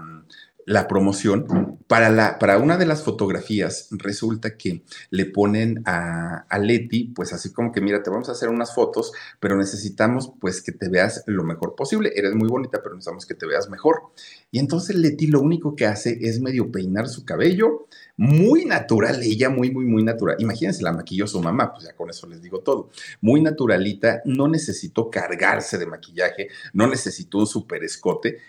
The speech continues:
y se puso un, este, una, una playera con la, la, el nombre de la película. Pero la playera le quedó guanga, le quedó floja.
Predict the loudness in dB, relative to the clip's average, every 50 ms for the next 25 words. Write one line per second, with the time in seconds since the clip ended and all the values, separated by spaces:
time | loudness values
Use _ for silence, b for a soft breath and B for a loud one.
0 | B B B -8 -6 -4 0 0 0 0 -2 -2 0 0 0 0 0 0 0 0
1 | 0 -2 -2 0 0 0 0 -2 -4 -4 -6 -6 -6 -4 -2 -2 0 0 0 0
2 | 0 0 0 2 2 0 2 2 2 2 4 4 4 4 4 4 2 4 4 4
3 | 4 4 B B B B B -6 -6 -6 -6 -4 -2 -2 0 0 -2 -4 -2 2
4 | 2 2 4 4 2 2 2 0 -2 -2 -2 -2 -2 -2 -4 -4 -8 -8 -8 -10
5 | _ _ B B B B B B 2 4 6 6 4 4 4 2 2 2 2 2
6 | 2 2 0 -2 -2 -2 0 2 2 2 2 2 2 4 4 4 4 4 4 4
7 | 4 4 2 -2 0 0 2 4 6 4 6 4 4 2 2 4 4 4 4 4
8 | 2 -2 -2 -4 -6